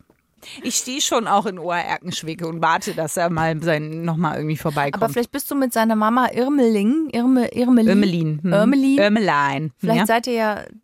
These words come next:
Speaker 2: total eng und
Speaker 1: Ich
Speaker 2: tauscht
Speaker 1: denke nicht.
Speaker 2: Rezepte aus und dann
Speaker 1: Nee.
Speaker 2: kommt er zu Besuch und es gibt
Speaker 1: Welche Rezepte sollten denn Irmelein und ich uns austauschen?
Speaker 2: Zwetschgendatschi? Mit
Speaker 1: Nein.
Speaker 2: Streuseln?
Speaker 1: Ko-, no, Corinna, nein.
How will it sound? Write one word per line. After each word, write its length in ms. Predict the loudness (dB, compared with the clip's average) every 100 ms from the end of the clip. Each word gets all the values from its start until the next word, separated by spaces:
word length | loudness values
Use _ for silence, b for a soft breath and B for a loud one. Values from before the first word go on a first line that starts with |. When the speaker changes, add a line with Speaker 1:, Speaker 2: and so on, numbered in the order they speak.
| -16
Speaker 2:
total 360 | -12 -8 -4 -2
eng 200 | -2 0
und 160 | 0 0
Speaker 1:
Ich 100 | 0
Speaker 2:
tauscht 220 | 0 0
Speaker 1:
denke 160 | -4 -6
nicht. 180 | -8
Speaker 2:
Rezepte 760 | -10 -2 -2 -4 -20 _ -4 0
aus 320 | 0 0 -2 -4
und 240 | -2 0
dann 140 | 0
Speaker 1:
Nee. 60 | 0
Speaker 2:
kommt 180 | 0 0
er 100 | -2
zu 140 | -4
Besuch 380 | -6 -4 -6 -4
und 160 | -2 -2
es 140 | -4
gibt 380 | -6 -6 -16 -18 _ _ 0
Speaker 1:
Welche 280 | 0 2 0
Rezepte 460 | 2 2 0 -2 -2
sollten 340 | 0 0 -2
denn 140 | -4 0
Irmelein 580 | 2 4 2 0 -2
und 100 | -4 -6
ich 160 | -6
uns 140 | -6 -4
austauschen? 520 | -4 -2 -2 -2 0 0
Speaker 2:
Zwetschgendatschi? 540 | 2 2 2 0 -2 -4 0
Mit 80 | 2
Speaker 1:
Nein. 180 | 2 0
Speaker 2:
Streuseln? 500 | 0 2 2 2 0
Speaker 1:
Ko-, 100 | 0
no, 320 | -4 -4 -4 -6
Corinna, 300 | -2 0 2
nein. 280 | 4 2